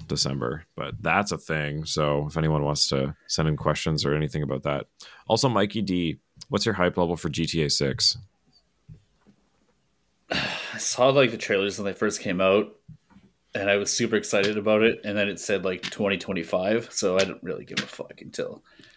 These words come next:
Speaker 2: maybe the winter.
Speaker 1: <laughs> See, I am kind of excited because I just watched the trailer again last night, actually, 'cause I was testing out a new video thing on my laptop. Uh, but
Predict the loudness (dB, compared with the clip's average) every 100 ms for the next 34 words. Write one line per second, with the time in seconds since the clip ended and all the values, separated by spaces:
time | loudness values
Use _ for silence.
0 | -20 -20 -18 -16 -4 0 0 0 -2 2
1 | 2 0 -6 -12 -20 -20 _ -20 -20 -6
2 | 2 4 4 2 -2 2 4 4 2 0
3 | -6 -2 0 2 0 0 2 2 2 4
4 | 4 4 0 0 2 4 2 2 -2 -6
5 | -2 2 4 4 4 2 0 -2 0 0
6 | 0 0 2 4 4 2 0 0 0 0
7 | 0 -2 -2 -4 -2 -2 -2 -2 -2 -2
8 | 0 0 0 0 0 -2 0 2 2 0
9 | -2 -2 -2 -4 -10 _ -20 -20 -8 -2
10 | 0 -2 -6 -4 -4 -6 -14 -20 -20 -20
11 | -20 -20 -6 0 0 0 0 2 2 -2